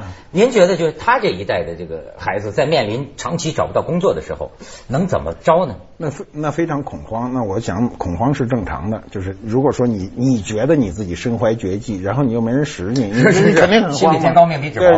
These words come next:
Speaker 1: 对，对，如果你觉得我是一个特无能的人，我找不着工作，那就感觉很正常。那我觉得，呃，这一代人必须要正视现在这个残酷的现实。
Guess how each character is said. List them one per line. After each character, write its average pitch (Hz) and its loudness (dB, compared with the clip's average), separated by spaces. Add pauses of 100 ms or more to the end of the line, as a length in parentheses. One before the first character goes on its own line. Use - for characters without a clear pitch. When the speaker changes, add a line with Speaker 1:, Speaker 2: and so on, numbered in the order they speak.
(120)
Speaker 1:
对， - -4
对， 160 4
如 170 0
果 302 4
你 190 4
觉 147 0
得 208 2
我 98 -2
是 113 -4
一 175 -2
个 226 -2
特 180 -2
无 139 0
能 160 2
的 180 0
人， 120 0
我 135 2
找 95 -2
不 92 -8
着 117 2
工 147 -2
作， 143 2
那 131 0
就 120 2
感 90 -6
觉 110 0
很 87 -6
正 107 -6
常。 76 -10 (320)
那 180 4
我 170 6
觉 131 2
得， 170 2 (340)
呃， 117 -2 (160)
这 240 8
一 180 8
代 156 2
人 110 -2
必 143 -2
须 - -8
要 127 2
正 120 -2
视 101 -8
现 113 -4
在 104 -2
这 98 -6
个 90 -6
残 90 -10
酷 90 -6
的 92 -4
现 80 -4
实。 73 -10